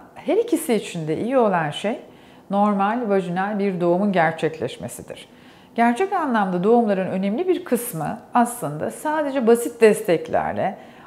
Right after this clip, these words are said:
anne için çok karışık olmayan bir süreç şeklinde ve bebek için de son derece iyi bir şekilde normal vajinal yolla gerçekleşir.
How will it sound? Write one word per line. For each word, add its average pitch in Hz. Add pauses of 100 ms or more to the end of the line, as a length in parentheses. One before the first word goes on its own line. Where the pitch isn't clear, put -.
anne 277
için 269
çok 269
karışık 220
olmayan 170
bir 180
süreç 190
şeklinde -
ve 226
bebek 254
için -
de 214
son 285
derece 233
iyi 226
bir 190
şekilde 156 (240)
normal 233
vajinal 208
yolla 240
gerçekleşir. -